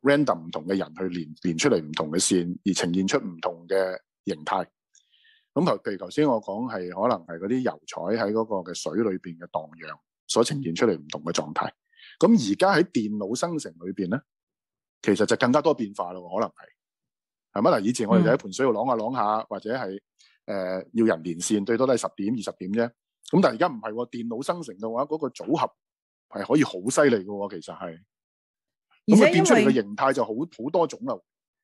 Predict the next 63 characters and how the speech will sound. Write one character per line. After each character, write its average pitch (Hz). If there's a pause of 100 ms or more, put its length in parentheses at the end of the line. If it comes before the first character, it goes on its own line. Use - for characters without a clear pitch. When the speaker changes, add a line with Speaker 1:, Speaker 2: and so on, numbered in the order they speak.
(140)
Speaker 2:
冇 190
錯 226
啦， 196
係 202
到 240
到 233
你 202
自 202
己 175
個 -
artist， 180
你 156
都 247
唔 135
會 151 (560)
figure 233
out 208
到， 170
你 196
都 254
唔 185
會 165
預 151
設 180
到 - (140)
究 151
竟 170
係 180
出 -
嚟 -
點 135
嘅。 135
而 165 (200)
睇 247
嘅 349
時 185
候 156
就， 165
你 180
都 269
話 170
啦， 165
其 156
實 151
generative 294
artist，artist， 214
即 226
係 254
電 208
腦 190
就 190
唔 156
係 156
今 226
日， 202 (280)
今 226
日 202
發 165
明 139
㗎 151
啦。 185
即 247
係 233